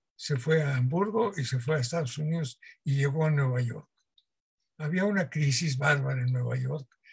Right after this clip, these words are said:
que no había trabajo, no había nada.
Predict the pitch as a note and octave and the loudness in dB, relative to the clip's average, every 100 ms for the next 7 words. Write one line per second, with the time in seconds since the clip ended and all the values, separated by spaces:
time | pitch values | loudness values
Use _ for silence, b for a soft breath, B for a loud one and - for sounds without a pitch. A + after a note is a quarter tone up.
0 | B B _ D3+ C#3+ E3+ E3 E3+ E3 C#3 | B B _ -2 0 2 2 0 0 -4
1 | C3+ C#3+ C#3+ C#3+ - E3+ D3+ D3+ D3 C#3+ | -2 -2 0 -4 -4 -2 0 0 0 0
2 | C3+ C3+ C3+ | 0 -4 -6